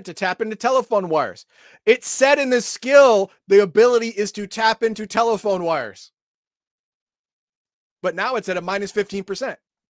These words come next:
Speaker 2: How'd that happen? How'd that happen?
Speaker 1: Maybe that was
Speaker 2: So
Speaker 1: just a general overview. <laughs> I don't know.
Speaker 2: And tap into a satellite feed. Again, in the base skill,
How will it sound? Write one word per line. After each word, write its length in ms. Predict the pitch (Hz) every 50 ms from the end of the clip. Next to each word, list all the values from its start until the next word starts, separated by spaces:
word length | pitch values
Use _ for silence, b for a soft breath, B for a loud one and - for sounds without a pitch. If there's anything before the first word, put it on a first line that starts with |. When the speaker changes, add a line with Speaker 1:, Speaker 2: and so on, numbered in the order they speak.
| _ _ _ _ _ _
Speaker 2:
How'd 200 | _ 202 208 196
that 140 | 208 214 202
happen? 280 | 190 143 110 _ - _ _ _ _ _ _ _ _ _ _ _ _ _ _ _ _ _ _ _ _ _ _ _ _ _ _ _ _ _ _ _ _ _ _ _ _ _ _ _ _ _ _ _
How'd 140 | - 226 220
that 80 | 240 220
happen? 260 | 233 262 - 147 - _ _ _ _ _ _ -
Speaker 1:
Maybe 200 | 180 185 190 202
that 140 | 202 208 214
was 120 | 202 196
Speaker 2:
So 40 | -
Speaker 1:
just 160 | 220 208 -
a 60 | 185
general 380 | 143 - 185 180 185 196 190 185
overview. 800 | - 175 180 185 175 208 226 220 185 233 240 247 269 285 285 -
<laughs> 40 | -
I 80 | 240 214
don't 480 | - - 269 226 - - 311 269 -
know. 340 | - - - - - 254 - - 262 - - - - - - -
Speaker 2:
And 400 | 233 269 294 285 254 240 233 175 - - _
tap 260 | - 226 226 220 240
into 160 | 254 247 247
a 60 | 247
satellite 480 | 226 - 269 269 277 285 269 226 202 196
feed. 260 | - 214 180 165 151 -
Again, 460 | 175 190 175 233 269 269 226 160 139 -
in 120 | 196 202
the 80 | 202 196
base 300 | 156 185 233 247 226 -
skill, 480 | - - - 285 285 269 226 214 208